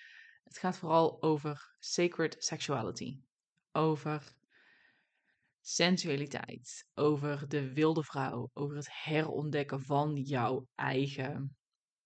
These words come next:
sensualiteit, seksualiteit en die hele ontdekkingstocht. Voor mij begon eigenlijk de grootste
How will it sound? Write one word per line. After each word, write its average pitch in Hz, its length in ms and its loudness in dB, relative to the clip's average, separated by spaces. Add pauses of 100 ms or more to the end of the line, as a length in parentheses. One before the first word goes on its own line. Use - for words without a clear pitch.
sensualiteit, 165 1000 0
seksualiteit 143 960 -2
en 160 140 -4
die 160 160 0
hele 156 500 0 (380)
ontdekkingstocht. 131 960 -4 (760)
Voor 208 140 4
mij 233 280 8
begon 214 540 2
eigenlijk 196 580 2
de 175 120 -6
grootste 170 880 2